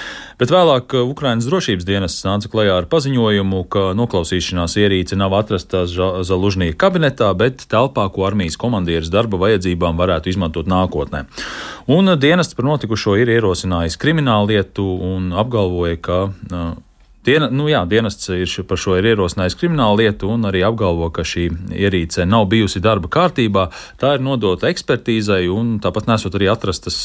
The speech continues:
eh, kādas informācijas glabāšanas iekārtas vai audio ieraksta attālinātas, eh, pārraides līdzekļi. Un izdevums, eh, Ukrainskaja Pravda rakstīja, ka noklausīšanās ierīci atrada, veicot drošības pārbaudi Zalužņija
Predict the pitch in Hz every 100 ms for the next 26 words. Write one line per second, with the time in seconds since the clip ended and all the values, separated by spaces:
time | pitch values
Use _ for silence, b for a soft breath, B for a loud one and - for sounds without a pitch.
0 | - 85 82 80 80 82 82 80 - 147
1 | 113 95 92 92 90 131 160 110 113 107
2 | 120 123 95 82 80 - 90 90 B B
3 | B - - 90 104 98 85 95 90 80
4 | - - 85 85 104 85 80 80 80 78
5 | 80 - - 80 101 104 98 76 78 98
6 | 90 76 73 67 B B B B - 147
7 | 170 165 147 135 - 143 143 139 143 156
8 | - 127 107 131 160 165 135 127 123 -
9 | 113 101 - 104 104 127 - 95 95 90
10 | 98 92 151 127 107 - 98 131 - 120
11 | 98 98 101 123 110 101 127 - 92 -
12 | 107 123 120 98 90 95 98 104 135 120
13 | 110 95